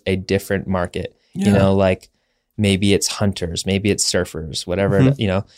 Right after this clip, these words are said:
Speaker 1: and maybe you just put a little twist on it or you make it better or you lower the price point, or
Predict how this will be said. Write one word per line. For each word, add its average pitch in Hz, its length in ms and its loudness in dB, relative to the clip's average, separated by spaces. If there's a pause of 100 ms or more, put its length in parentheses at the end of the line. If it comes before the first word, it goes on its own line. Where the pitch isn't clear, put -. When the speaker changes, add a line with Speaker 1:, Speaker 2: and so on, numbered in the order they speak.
(380)
Speaker 1:
and 101 520 2
maybe 107 260 2
you 104 100 2
just - 200 -8
put 117 80 0
a 107 40 2
little 104 200 4
twist - 320 -2
on 98 140 0
it 76 60 -4
or 92 80 -2
you 101 160 2
make 107 220 2
it - 180 -4
better 104 380 2
or 98 220 2
you 98 260 2
lower 104 240 2
the 107 100 0
price 113 360 -2
point, 92 360 -6
or 95 200 -4